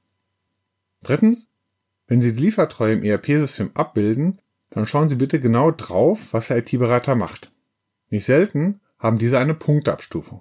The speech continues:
Das heißt, hundert Punkte bei pünktlicher Lieferung, siebzig Punkte bei fünf Tagen zu spät oder dreißig Punkte bei zehn Tagen zu spät.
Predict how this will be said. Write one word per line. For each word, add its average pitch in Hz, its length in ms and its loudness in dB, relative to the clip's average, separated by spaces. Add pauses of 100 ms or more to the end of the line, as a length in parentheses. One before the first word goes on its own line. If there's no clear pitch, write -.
(140)
Das 92 160 -10
heißt, 139 280 2 (540)
hundert 175 360 4
Punkte 147 320 -2
bei 101 120 0
pünktlicher 165 540 2
Lieferung, 131 560 0 (500)
siebzig 151 420 -2
Punkte 113 300 0
bei 85 220 -4
fünf 175 300 0
Tagen 127 280 2
zu 131 140 -2
spät 107 500 -2
oder 107 180 4
dreißig 92 400 -4
Punkte 98 260 -4
bei 123 120 4
zehn 120 260 2
Tagen 78 280 -6
zu - 140 -18
spät. - 340 -18